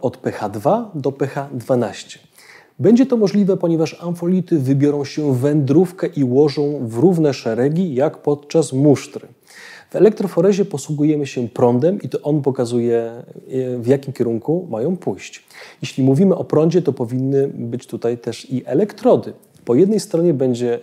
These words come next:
elektroda dodatnia, anoda, po drugiej ujemna, czyli katoda. Przykładamy napięcie. Rozpatrujemy teraz sytuację, która jest na samym początku. Między elektrodami znajduje się mieszanina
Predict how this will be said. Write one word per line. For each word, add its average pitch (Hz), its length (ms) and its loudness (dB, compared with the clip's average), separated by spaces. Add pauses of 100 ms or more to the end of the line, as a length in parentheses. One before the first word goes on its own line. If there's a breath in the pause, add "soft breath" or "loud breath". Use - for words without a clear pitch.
elektroda 120 440 -2
dodatnia, 120 540 -2 (120)
anoda, 117 420 -2 (120)
po 147 100 -2
drugiej 147 340 0
ujemna, 135 400 2
czyli 196 220 -4
katoda. 175 460 -4 (640 loud breath)
Przykładamy 151 480 4
napięcie. 113 520 -4 (640 soft breath)
Rozpatrujemy 233 580 2
teraz 190 300 -2
sytuację, 170 520 0
która 151 440 -4 (180)
jest 135 300 0
na 127 100 -2
samym 160 340 0
początku. 127 540 -6 (180)
Między 156 360 2
elektrodami 127 640 -2
znajduje 120 420 -4
się 117 180 -12
mieszanina 123 720 -4